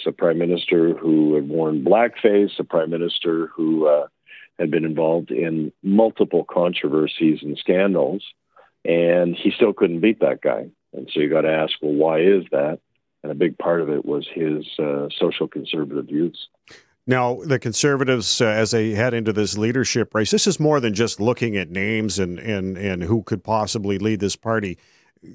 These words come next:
Speaker 2: They have to sort of, a-, as you mentioned, a more progressive conservative look.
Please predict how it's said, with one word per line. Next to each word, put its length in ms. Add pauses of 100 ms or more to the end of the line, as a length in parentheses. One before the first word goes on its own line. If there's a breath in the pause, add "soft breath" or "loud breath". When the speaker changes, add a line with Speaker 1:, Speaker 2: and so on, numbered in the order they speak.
(200)
Speaker 2:
They 220
have 140
to 140
sort 200
of, 240 (100)
a-, 40
as 280
you 60
mentioned, 360
a 220
more 300
progressive 760
conservative 560
look. 260